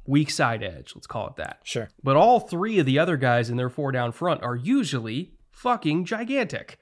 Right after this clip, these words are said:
Speaker 1: <laughs> So
Speaker 2: Yeah.
Speaker 1: put him on that line. It doesn't really matter where
Speaker 2: Yeah,
Speaker 1: he
Speaker 2: you
Speaker 1: plays.
Speaker 2: can have him spell Quinnen, and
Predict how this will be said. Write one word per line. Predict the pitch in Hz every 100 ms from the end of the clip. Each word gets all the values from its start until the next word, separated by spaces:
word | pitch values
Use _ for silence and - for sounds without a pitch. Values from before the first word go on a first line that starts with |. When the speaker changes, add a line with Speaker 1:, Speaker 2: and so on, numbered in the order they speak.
| _
Speaker 1:
<laughs> | - - - - -
So | - - - - - - 196 - _ -
Speaker 2:
Yeah. | 185 170
Speaker 1:
put | 143 233
him | 247
on | 240 233
that | 226 214
line. | 240 214 127
It | 123
doesn't | 175 175
really | 180
matter | 175 180 160
where | 151
Speaker 2:
Yeah, | 214
Speaker 1:
he | 190
Speaker 2:
you | 190
Speaker 1:
plays. |
Speaker 2:
can | 196
have | 175 185
him | 185 180
spell | - 180 175
Quinnen, | - 156 170 226 262 269 - -
and | 160 156 156